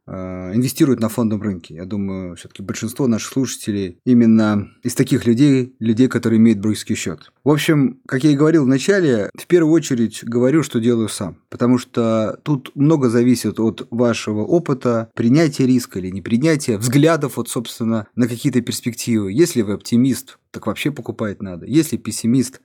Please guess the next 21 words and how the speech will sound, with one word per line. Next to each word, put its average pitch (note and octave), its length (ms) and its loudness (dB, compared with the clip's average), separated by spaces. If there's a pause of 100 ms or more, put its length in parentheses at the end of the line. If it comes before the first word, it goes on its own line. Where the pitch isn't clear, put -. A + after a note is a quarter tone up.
(100)
так - 160 -10
надо A#2+ 180 0
продавать A2+ 460 0
и G#2+ 40 -4
не G#2 100 0
только A2 220 -4
американскую, G2+ 680 -6
но G2 120 -6
и - 20 -6
российскую G2+ 840 -6
акцию. G2+ 600 -4 (120)
Но, C#3+ 640 4
э, A#2+ 220 0
что F3 140 -2
касается E3+ 400 0
меня, G#3 480 2 (100)
ещё C3 180 0
раз B2+ 140 2
подытожу. G#2 1080 -4
Э, - 40 -6
если C#3+ 640 2